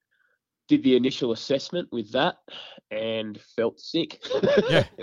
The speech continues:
Speaker 2: as we all do. If,
Speaker 1: Yes.
Speaker 2: if you don't feel sick after you've done the in-, instant assessment in Profit First, you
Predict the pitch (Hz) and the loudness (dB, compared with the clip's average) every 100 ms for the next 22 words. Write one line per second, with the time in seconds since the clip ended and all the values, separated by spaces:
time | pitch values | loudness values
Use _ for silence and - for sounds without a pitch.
0 | - - 147 131 151 170 180 170 151 127 | -12 0 0 2 2 4 4 4 2 2
1 | 101 - - _ _ _ 135 123 127 131 | -2 -10 -20 _ _ _ -4 0 0 -2
2 | - 131 143 151 131 139 _ 139 127 - | -6 -4 0 0 -2 -14 _ -6 -6 -6
3 | 147 120 120 113 - 113 123 120 113 113 | -8 -4 -4 -4 -6 -6 -2 -2 -2 -2
4 | 120 - _ 131 - 127 110 104 135 127 | -4 -6 _ -4 -4 -6 -6 -4 -4 -6
5 | 117 110 104 127 113 123 - 120 131 - | -6 -6 -6 -6 -6 -10 -14 -8 -6 -8
6 | - - _ 123 | -20 -20 _ -10